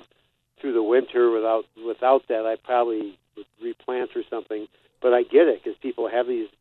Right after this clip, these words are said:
plants in their key windbreaks and things, and then they get the winter burn, wind damage on 'em. Uh, the wrapping can also help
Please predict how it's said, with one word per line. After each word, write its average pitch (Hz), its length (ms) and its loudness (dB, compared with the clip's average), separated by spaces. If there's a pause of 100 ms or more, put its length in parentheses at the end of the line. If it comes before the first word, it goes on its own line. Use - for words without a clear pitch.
(140)
plants 123 400 -6
in 110 100 -8
their 104 240 -6 (240)
key 131 140 -8
windbreaks 113 600 -2
and 107 140 -12
things, 113 360 -8
and 107 100 -10
then 110 160 -8
they 110 100 -8
get 107 180 -6
the 107 80 -4
winter 110 400 -6 (500)
burn, 113 560 -2
wind 120 280 -8
damage 104 380 -6
on 101 220 -12
'em. 104 100 -18 (440)
Uh, 113 400 -2
the 123 120 -8
wrapping 143 420 4
can 127 140 -4
also 139 360 2
help 127 240 -2